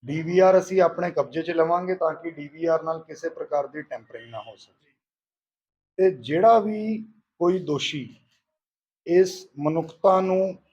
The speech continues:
ਸ਼ਰਮਿੰਦਾ ਕਰਨ ਵਾਲੇ ਅਪਰਾਧ 'ਚ ਸ਼ਾਮਿਲ ਆ, ਉਹਨੂੰ ਜ਼ਰੂਰ ਛੇਤੀ ਤੋਂ ਛੇਤੀ ਲੱਭ ਕੇ ਸਲਾਖਾਂ ਦੇ ਪਿੱਛੇ ਭੇਜਿਆ ਜਾਊਗਾ, ਕਿਉਂਕਿ ਇੱਕ ਇਹ ਇਹੋ ਜਿਹਾ ਕ੍ਰਾਈਮ ਆ ਕਿ ਜਿਹੜਾ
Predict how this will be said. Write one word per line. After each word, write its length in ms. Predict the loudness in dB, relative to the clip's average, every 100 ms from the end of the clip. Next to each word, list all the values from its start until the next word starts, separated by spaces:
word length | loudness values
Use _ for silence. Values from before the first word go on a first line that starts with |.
| -14
ਸ਼ਰਮਿੰਦਾ 600 | 0 0 2 0 4 4
ਕਰਨ 320 | 4 2 4
ਵਾਲੇ 280 | 4 4 4
ਅਪਰਾਧ 360 | 2 2 2 0
'ਚ 80 | -8
ਸ਼ਾਮਿਲ 480 | -8 -6 -4 -6 -8
ਆ, 80 | -14 _ _ _ _ _ _ _ _ _ -6
ਉਹਨੂੰ 320 | -2 -2 -2
ਜ਼ਰੂਰ 560 | -2 0 2 2 -2 -10 _ _ -14
ਛੇਤੀ 400 | -6 -6 -6 -4
ਤੋਂ 160 | 0 0
ਛੇਤੀ 380 | -2 -6 -4
ਲੱਭ 240 | -4 -4 -6 -4
ਕੇ 100 | -6 -6 -20 -20 _ _ _ _ _
ਸਲਾਖਾਂ 420 | -4 -2 0 -2
ਦੇ 100 | -2
ਪਿੱਛੇ 280 | -4 -6 -8
ਭੇਜਿਆ 380 | -6 -6 -4 -6
ਜਾਊਗਾ, 400 | -4 -6 -8 -14 -20 _ _ _ _ _ _ _ _ _ _ _ -8
ਕਿਉਂਕਿ 280 | -6 -4 -6 -4 -4
ਇੱਕ 180 | -4 2
ਇਹ 280 | 4 4 0 -2
ਇਹੋ 180 | 2 2
ਜਿਹਾ 220 | 4 4
ਕ੍ਰਾਈਮ 480 | 4 0 0 0 0
ਆ 200 | 0 -2 -10
ਕਿ 360 | -20 _ -14
ਜਿਹੜਾ 400 | -10 -2 2 4